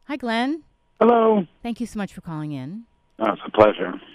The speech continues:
Speaker 1: Oh, my goodness. I watched this film over the weekend, and as I told you off air, it was so emotional. And what made you decide to do this project?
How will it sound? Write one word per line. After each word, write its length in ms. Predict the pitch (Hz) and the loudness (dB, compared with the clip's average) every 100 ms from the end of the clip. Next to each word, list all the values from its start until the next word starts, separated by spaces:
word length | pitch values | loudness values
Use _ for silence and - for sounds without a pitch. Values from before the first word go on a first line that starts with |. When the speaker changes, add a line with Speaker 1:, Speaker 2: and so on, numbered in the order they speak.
| - - | -14 -2
Speaker 1:
Oh, 200 | 233 208 | 0 2
my 120 | 165 | 0
goodness. 400 | 165 165 139 - | -2 -2 -2 -4
I 60 | |
watched 320 | 165 180 196 - | -6 -4 -6 -6
this 220 | 180 - | -8 -6
film 320 | 196 175 156 | -4 -4 -4
over 160 | 156 160 | -6 -8
the 80 | |
weekend, 640 | 160 175 - 143 131 135 - - | -6 -6 -6 -6 -4 -6 -10 -6
and 240 | 170 165 | -4 -2
as 160 | 165 170 | -4 -2
I 100 | 165 | -4
told 320 | - 196 185 | -4 -4 -2
you 260 | 175 160 151 - | -4 -6 -10 -14
off 260 | - 170 160 | -6 -6 -4
air, 460 | 190 202 160 147 - | -2 0 -2 -4 -6
it 140 | 208 | -6
was 180 | 131 202 | -4 -6
so 680 | - - 208 208 214 214 214 - _ _ _ _ _ _ | -8 -6 -2 0 -2 -4 -6 -10 _ _ _ _ _ _
emotional. 960 | 190 185 196 220 - 196 165 147 139 147 135 _ | -4 0 2 2 -2 -4 -2 -2 -4 -8 -12 _
And 560 | - 175 175 170 165 156 - _ _ _ _ _ _ - | -8 -4 -2 0 -2 -4 -14 _ _ _ _ _ _ -12
what 300 | 202 277 - | -4 -4 -2
made 400 | 240 240 247 208 | 2 4 4 2
you 100 | 214 | -2
decide 500 | 190 185 208 190 190 | -4 -4 -2 -2 -2
to 80 | 190 | -6
do 180 | 170 175 | -6 -6
this 240 | 143 123 | -6 -12
project? 580 | - 160 147 127 110 | -10 -8 -8 -10 -16